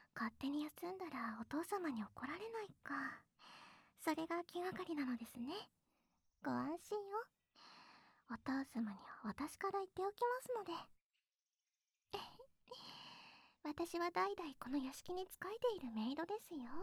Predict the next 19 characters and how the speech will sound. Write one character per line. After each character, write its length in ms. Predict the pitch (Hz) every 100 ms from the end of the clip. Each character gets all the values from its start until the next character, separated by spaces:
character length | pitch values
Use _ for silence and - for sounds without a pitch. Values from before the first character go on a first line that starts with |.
| 480 - - - - - - - - - -
い 120 | 254 226
か 180 | 240
に 120 | 381 392
坊 140 | 277 339
ち 160 | -
ゃ 40 | 427
ま 120 | 370
の 160 | 285
お 40 | 226
父 220 | - 254
様、 640 | 330 392 349 320 302 294 - - - - - - _ _
主 420 | - 277 440 508 453
様 300 | 349 294 269
で 100 | 262
あ 100 | 240
ろ 120 | 330
う 100 | 415
と 160 | 480 427
も、 180 | 381